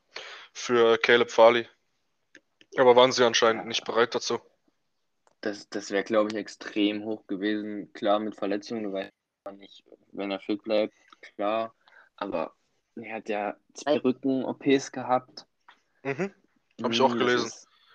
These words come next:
Speaker 2: das ist, das wär mir auch definitiv zu hoch gewesen.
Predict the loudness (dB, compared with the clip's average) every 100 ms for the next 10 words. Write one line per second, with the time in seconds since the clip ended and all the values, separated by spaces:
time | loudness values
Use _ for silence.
0 | _ -20 -14 -12 -10 -12 -14 -18 -20 _
1 | _ _ _ -8 0 2 4 0 -2 -6
2 | -6 -8 -12 -10 -10 -8 -6 -6 -6 -14